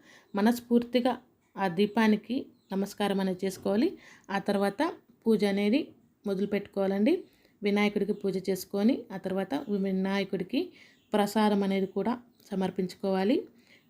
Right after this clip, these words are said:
టెంకాయలు, బెల్లము, ఖర్జూరము, అరటిపండ్లు, చెరుకు గడలు మొదలైనవన్నీ మనము ఇక్కడ ప్రసాదంగా అనేది సమర్పించుకోవచ్చు.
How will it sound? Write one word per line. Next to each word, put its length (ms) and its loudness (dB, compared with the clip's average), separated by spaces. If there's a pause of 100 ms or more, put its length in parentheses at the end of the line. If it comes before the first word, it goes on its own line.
టెంకాయలు, 720 4
బెల్లము, 720 2
ఖర్జూరము, 720 2
అరటిపండ్లు, 760 0 (460)
చెరుకు 260 4
గడలు 520 2
మొదలైనవన్నీ 840 2
మనము 380 4 (540)
ఇక్కడ 220 0
ప్రసాదంగా 720 2
అనేది 500 2
సమర్పించుకోవచ్చు. 1080 0